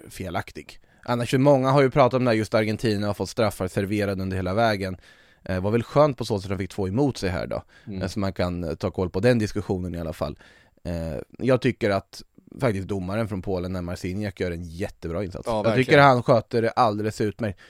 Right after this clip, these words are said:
Speaker 1: Hur han ser den filmningen på Marcus Thuram.
Speaker 2: Den är
Speaker 1: Att det är
Speaker 2: otrolig.
Speaker 1: helt otroliga ögon att kunna se
Speaker 2: Ja.
Speaker 1: den och
Speaker 2: Han
Speaker 1: plocka
Speaker 2: tvekar, han
Speaker 1: den.
Speaker 2: tvekar inte
Speaker 1: Tvekar,
Speaker 2: en
Speaker 1: nej.
Speaker 2: sekund.
Speaker 1: Och tar den.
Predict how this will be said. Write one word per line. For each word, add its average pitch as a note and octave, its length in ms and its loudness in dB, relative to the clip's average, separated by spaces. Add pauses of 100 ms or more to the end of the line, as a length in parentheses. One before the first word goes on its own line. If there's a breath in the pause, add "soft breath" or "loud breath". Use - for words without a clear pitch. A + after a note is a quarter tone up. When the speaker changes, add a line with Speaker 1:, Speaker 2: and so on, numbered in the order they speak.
(140)
Speaker 1:
Hur A#3 280 6
han C#3 360 4
ser F3 300 4
den G2+ 220 2
filmningen G#2 520 0
på - 80 -6
Marcus F2 320 -6
Thuram. A2 300 -2 (160)
Speaker 2:
Den B2 100 -4
är C3+ 180 2
Speaker 1:
Att C#3+ 120 4
det E3 220 6
är - 20 10
Speaker 2:
otrolig. D#3 180 4
Speaker 1:
helt F#3 240 10
otroliga C#3+ 500 6
ögon A#2+ 320 4
att A2+ 140 2
kunna A#2 160 0
se - 200 -4
Speaker 2:
Ja. A2 100 4
Speaker 1:
den E2 220 -4
och - 60 -12 (280 soft breath)
Speaker 2:
Han C#3 80 4
Speaker 1:
plocka E3+ 140 8
Speaker 2:
tvekar, E3 180 4
han C3+ 80 6
Speaker 1:
den. - 80 0
Speaker 2:
tvekar F3 300 4
inte F3+ 180 2
Speaker 1:
Tvekar, A#3 260 8
Speaker 2:
en G3+ 100 0
Speaker 1:
nej. F3+ 160 8
Speaker 2:
sekund. A2 400 -2
Speaker 1:
Och E3+ 120 6
tar D#3 240 10
den. G#2 260 0